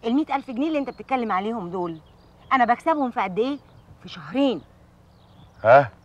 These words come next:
Speaker 1: شهرين.
Speaker 2: ليه يوميتك تقف بكام على كده؟ استنى اما احسبها، وهحسبها على تلات اشهر بلاش شهرين. مية ألف جنيه على،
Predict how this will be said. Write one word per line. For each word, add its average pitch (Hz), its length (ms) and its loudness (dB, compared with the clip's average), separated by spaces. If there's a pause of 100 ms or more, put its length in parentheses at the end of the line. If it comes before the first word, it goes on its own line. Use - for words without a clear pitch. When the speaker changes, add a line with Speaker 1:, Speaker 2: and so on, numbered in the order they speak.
(340)
Speaker 1:
شهرين. 311 760 2 (600)
Speaker 2:
ليه 113 300 0
يوميتك 110 480 -4
تقف 123 180 2
بكام 107 320 0
على 101 160 4
كده؟ 107 260 -8 (840)
استنى 143 280 0
اما 113 120 -2
احسبها، 117 320 -6 (640)
وهحسبها 120 400 4
على 113 400 8
تلات 139 320 2
اشهر 110 240 -6
بلاش 123 240 -2
شهرين. 107 360 -2 (760)
مية 113 160 -4
ألف 117 180 2
جنيه 117 200 2
على، 98 280 2